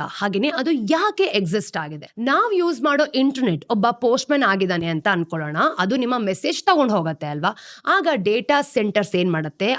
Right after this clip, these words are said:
ಆ ಒಂದು ಪೋಸ್ಟ್ ಆಫೀಸ್ ಇದ್ದ ಹಾಗೆ ಆಕ್ಟ್ ಮಾಡತ್ತೆ. ಅಲ್ಲಿ ಯಾವ ಲೆಟರ್ಸ್‌ಗಳೆಲ್ಲ ಸಾರ್ಟ್ ಔಟ್ ಆಗತ್ತೆ, ಈ ಲೆಟರ್ಸ್‌ಗಳು ಬೇರೆ ಯಾರಿಗೆಲ್ಲ ಹೋಗ್ಬೇಕು,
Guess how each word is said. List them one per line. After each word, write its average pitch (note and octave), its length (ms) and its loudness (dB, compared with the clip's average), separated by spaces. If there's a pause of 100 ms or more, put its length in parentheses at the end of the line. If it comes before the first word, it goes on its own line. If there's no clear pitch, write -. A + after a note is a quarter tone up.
ಆ F#3+ 200 2
ಒಂದು G3+ 300 0
ಪೋಸ್ಟ್ G#3 460 0
ಆಫೀಸ್ C#4 400 -2
ಇದ್ದ F#3+ 240 -2
ಹಾಗೆ F#3 380 0
ಆಕ್ಟ್ - 440 -2
ಮಾಡತ್ತೆ. D#3 760 -2
ಅಲ್ಲಿ A#3 240 0
ಯಾವ G#3+ 260 4
ಲೆಟರ್ಸ್‌ಗಳೆಲ್ಲ G3 720 0
ಸಾರ್ಟ್ F#3 320 0
ಔಟ್ F3 120 2
ಆಗತ್ತೆ, D#3+ 460 0
ಈ C4 240 0
ಲೆಟರ್ಸ್‌ಗಳು A3+ 520 -2
ಬೇರೆ G#3 300 0
ಯಾರಿಗೆಲ್ಲ F#3+ 420 2
ಹೋಗ್ಬೇಕು, E3 720 0